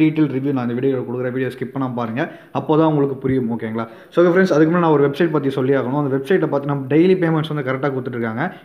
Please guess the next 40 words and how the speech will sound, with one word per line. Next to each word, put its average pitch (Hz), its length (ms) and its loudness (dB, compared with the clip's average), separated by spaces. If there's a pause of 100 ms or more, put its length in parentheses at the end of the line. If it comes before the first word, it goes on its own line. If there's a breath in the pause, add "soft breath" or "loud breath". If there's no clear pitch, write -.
(120)
இன்னைக்கு 160 300 2
date 160 200 0
பதினஞ்சு 151 460 0
December, 135 380 -2
நல்லா 135 180 -2
பார்த்தீங்கன்னா 127 340 -4
தெரியும். 151 220 -2 (240 loud breath)
எழுபத்தஞ்சு 170 440 4
ரூபா 165 120 2
பார்த்தீங்கன்னா 143 320 -2
எனக்கு 135 140 -2
வந்து 135 160 0
ரிசீவ் 139 240 0
ஆயிருக்கு. 123 260 -2 (300 loud breath)
So, - 120 -2
அது 160 160 6
என்னன்றது 165 500 2
நான் 147 120 0
இந்த 135 180 0
வீடியோல 139 360 0
சொல்றேன். 139 260 -4
Video 135 180 0
skip 123 180 -8
பண்ணாம 123 200 -6
பாருங்க, 110 220 -6
ஓகேங்களா? 107 280 -8 (460)
இப்போ 143 240 0
நம்ம 160 220 4
பார்க்க 165 180 4
போற 160 140 4
application 147 380 0
name 156 160 4
rewarder. 143 340 6
இந்த 135 160 2
ஆப் 156 200 2
வந்து 151 180 2
எல்லாருக்குமே 147 360 4
தெரிஞ்சிருக்கும், 147 540 2
நிறைய 165 260 6
பேர் 185 100 6